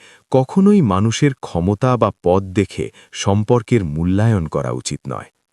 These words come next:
সম্পর্কের প্রকৃত ভিত্তি হল সম্মান, বিশ্বাস এবং বোঝাপড়া। ভারতীয় পরিবারের মানসিকতায়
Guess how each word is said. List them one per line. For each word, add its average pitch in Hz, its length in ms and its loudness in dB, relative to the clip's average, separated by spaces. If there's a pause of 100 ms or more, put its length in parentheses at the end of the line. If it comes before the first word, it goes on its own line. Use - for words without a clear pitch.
(320)
সম্পর্কের 95 600 0 (100)
প্রকৃত 101 420 0
ভিত্তি 98 460 -2
হল 73 320 -2 (220)
সম্মান, 92 680 0 (180)
বিশ্বাস 87 760 -4 (160)
এবং 123 340 2
বোঝাপড়া। 80 720 -2 (760)
ভারতীয় 160 500 2
পরিবারের 147 580 2
মানসিকতায় 90 800 0